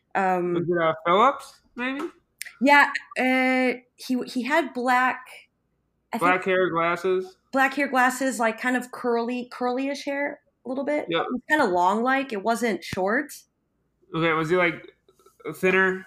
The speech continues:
Speaker 2: Um,
Speaker 1: Thin, tall, lengthy.
Speaker 2: Yeah, that was, that's Chef Phillips.
Speaker 1: Yeah,
Speaker 2: Yeah.
Speaker 1: so, yeah, me and him got on really well. Um, yeah, I used to, like, go up, you know, into the office area and just have chats with him sometimes, and,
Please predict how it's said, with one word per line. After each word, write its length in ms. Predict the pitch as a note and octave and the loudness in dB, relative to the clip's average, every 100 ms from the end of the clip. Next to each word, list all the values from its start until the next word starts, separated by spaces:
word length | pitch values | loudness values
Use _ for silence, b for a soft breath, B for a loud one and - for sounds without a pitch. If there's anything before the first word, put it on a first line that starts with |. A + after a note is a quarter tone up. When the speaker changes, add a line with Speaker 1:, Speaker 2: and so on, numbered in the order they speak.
| - - | -10 0
Speaker 2:
Um, 440 | D3+ D3 C#3+ C#3 | 4 4 2 -2
Speaker 1:
Thin, 200 | B3+ B3+ | 0 0
tall, 340 | B3+ G#3 G#3+ G3+ | 0 0 2 0
lengthy. 680 | F#3+ G3+ G#3 A3 G#3+ G#3 - _ _ D#3+ | -2 -2 -4 -4 -2 -4 -10 _ _ 0
Speaker 2:
Yeah, 320 | G3 G3 E3 | 4 4 4
that 120 | D#3 | 2
was, 140 | D#3 D3+ | -2 -2
that's 280 | E3+ E3+ | 0 0
Chef 200 | - B2+ - | -2 -4 -4
Phillips. 360 | C3+ - - - | -6 -8 -12 0
Speaker 1:
Yeah, 360 | A#3 G#3 - - | 4 4 4 -2
Speaker 2:
Yeah. 80 | - | -4
Speaker 1:
so, 360 | A3 G#3+ - _ - | -2 -4 -10 _ -2
yeah, 320 | A3 G3+ F#3+ - | 2 4 2 0
me 180 | A#3 | 0
and 80 | A#3+ | 2
him 200 | G3+ G3 | 0 0
got 160 | F#3 F3+ | 0 2
on 180 | F3+ F3 | 0 0
really 200 | E3+ E3+ | -2 -2
well. 380 | E3+ E3+ E3 - | -2 -2 -4 -4
Um, 500 | E3+ E3+ E3+ F2+ F3 _ _ _ _ _ _ - | 0 0 -2 -8 -10 _ _ _ _ _ _ 0
yeah, 180 | A3 G3+ | 4 4
I 40 | |
used 140 | G#3 A#3 | 2 0
to, 60 | |
like, 220 | A3 F3+ | 0 0
go 100 | G3+ | 2
up, 200 | F#3+ F#3 - | 0 0 -4
you 80 | F#3+ | -2
know, 180 | F3 - | -2 -2
into 260 | G3+ F#3 | -4 -4
the 80 | F#3 | -2
office 360 | E3 F3 G3+ G#3 | 0 -2 -2 0
area 260 | G3 G3 | 0 0
and 100 | F#3+ | -2
just 140 | F3 - | -4 -4
have 180 | F3 | -4
chats 300 | - D#3+ - | -4 -6 -4
with 120 | F#3 F#3 | -8 -6
him 180 | F3 F3 | -6 -6
sometimes, 560 | F3 E3+ D#3 E3 D#3+ | -6 -4 -4 -4 -6
and, 340 | D#3 D#3+ D#3 | -8 -8 -10